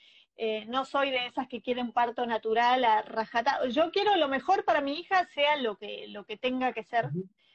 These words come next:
Speaker 1: Y no, y él me decía, "Bueno, lo, lo natural es un parto natural", me dice, "pero si querés vamos por esa opción y a donde yo vea que hay media complicación vamos a cesárea".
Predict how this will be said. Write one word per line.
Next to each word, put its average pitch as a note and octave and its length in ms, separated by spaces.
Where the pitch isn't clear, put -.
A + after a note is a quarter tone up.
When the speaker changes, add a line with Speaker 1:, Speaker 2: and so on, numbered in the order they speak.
Speaker 1:
Y A#3 80
no, D4 120
y C4 100
él B3 100
me C4+ 80
decía, A#3+ 220
"Bueno, A#3+ 360
lo, A#3+ 260
lo C4+ 240
natural C#4+ 560
es C4 160
un C#4 100
parto D4 240
natural", D#4 400
me A#3+ 100
dice, A#3+ 180
"pero A3+ 160
si A#3+ 140
querés C#4 200
vamos E4 300
por C4+ 120
esa D4 180
opción D#4+ 260
y G#3+ 140
a A3 80
donde A3 320
yo B3+ 120
vea C4+ 220
que B3 80
hay A3+ 120
media B3+ 380
complicación A3 640
vamos A3 340
a A3+ 60
cesárea". A#3 520